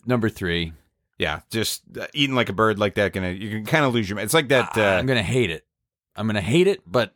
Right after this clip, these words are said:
Speaker 1: I'm gonna hate it less than Meet Your Makers.
Speaker 2: <laughs> Right.
Speaker 1: That's, that's, uh, that's terrible on a whole bunch of, bunch of bases for me <laughs> right there.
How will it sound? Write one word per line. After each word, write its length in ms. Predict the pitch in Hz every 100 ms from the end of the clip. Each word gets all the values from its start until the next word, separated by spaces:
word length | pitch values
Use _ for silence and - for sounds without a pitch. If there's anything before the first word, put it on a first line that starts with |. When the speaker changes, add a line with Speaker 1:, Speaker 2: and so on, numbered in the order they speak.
| _ - 90 -
Speaker 1:
I'm 260 | 104 104
gonna 180 | 117 110
hate 200 | 104 143
it 100 | 143
less 400 | 101 113 113 -
than 540 | - 101 95 92 87 78 _ _
Meet 220 | 92 107 92
Your 140 | 85
Makers. 640 | 82 78 - 71 - - - -
Speaker 2:
<laughs> 180 | - -
Right. 340 | 90 - - -
Speaker 1:
That's, 420 | 127 110 - - - _ _ - -
that's, 440 | 123 - - -
uh, 100 | 123 - _ -
that's 200 | 156 151
terrible 320 | - 135 123 110
on 140 | 101
a 60 | 87
whole 160 | 98
bunch 380 | 78 - 90 78
of, 160 | 78 71 67 _ -
bunch 220 | 95 82
of 120 | 73
bases 400 | 80 73 76 76
for 160 | - 95
me 280 | 90 90 80
<laughs> 20 |
right 220 | 113 -
there. 360 | - - 120